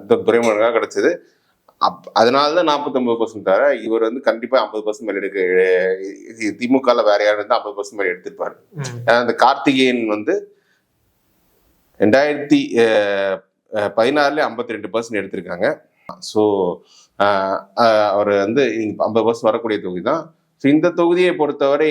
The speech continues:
Speaker 1: இதுல வந்து தி மு க பெருசா ஒரு சேலஞ்ச் எதுவும் இருக்கு, இருக்காதுன்னு நினைக்கிறேன். அஹ், ஆனா-, ஆனாலும் இது ரொம்ப கம்ஃபர்டபிள் லீட் அப்படின்னு சொல்ல முடியாது. அஹ், அ தி மு க கூட்டணியில் அநேகமாக தொ-, தொகுதி வந்து பாஜகவுக்கு ஒதுக்கப்படலாம். So, பாஜக நிக்கிறாங்கன்ற ப-, வ-,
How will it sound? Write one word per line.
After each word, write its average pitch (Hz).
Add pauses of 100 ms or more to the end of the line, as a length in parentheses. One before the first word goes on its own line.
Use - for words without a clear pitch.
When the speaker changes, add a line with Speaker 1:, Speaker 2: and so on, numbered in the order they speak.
(160)
Speaker 1:
இதுல 113
வந்து 123 (300)
தி 135
மு 135
க 117
பெருசா 117
ஒரு 107
சேலஞ்ச் 101
எதுவும் 95
இருக்கு, -
இருக்காதுன்னு 95
நினைக்கிறேன். 95 (420)
அஹ், 107 (240)
ஆனா-, 151
ஆனாலும் 170 (140)
இது 107
ரொம்ப 123 (200)
கம்ஃபர்டபிள் 127
லீட் 113
அப்படின்னு 104
சொல்ல 95
முடியாது. 92 (440)
அஹ், 120 (120)
அ 147
தி 190
மு 180
க 156
கூட்டணியில் 143 (120)
அநேகமாக 139 (160)
தொ-, 110
தொகுதி 107
வந்து 107
பாஜகவுக்கு 101
ஒதுக்கப்படலாம். 92 (500)
So, 113
பாஜக 143
நிக்கிறாங்கன்ற 117
ப-, 98
வ-, 95